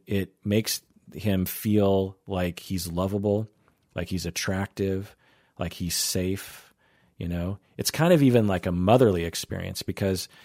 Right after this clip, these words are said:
the dancer is over the, the male. The male is sitting. The male is stationary. Uh, the woman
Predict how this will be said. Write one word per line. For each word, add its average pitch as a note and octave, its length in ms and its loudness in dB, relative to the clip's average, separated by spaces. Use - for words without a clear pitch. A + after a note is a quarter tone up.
the G2 100 -2
dancer A2+ 480 4
is F2+ 300 2
over A2 560 6
the, G#2+ 260 2
the G#2 140 0
male. G#2 300 2
The F#2+ 100 0
male G2+ 280 2
is F2+ 140 0
sitting. F#2+ 460 0
The F2+ 80 -2
male F#2 280 0
is F2 220 -4
stationary. A2 800 -2
Uh, F2 320 0
the G2 140 -2
woman G2+ 520 4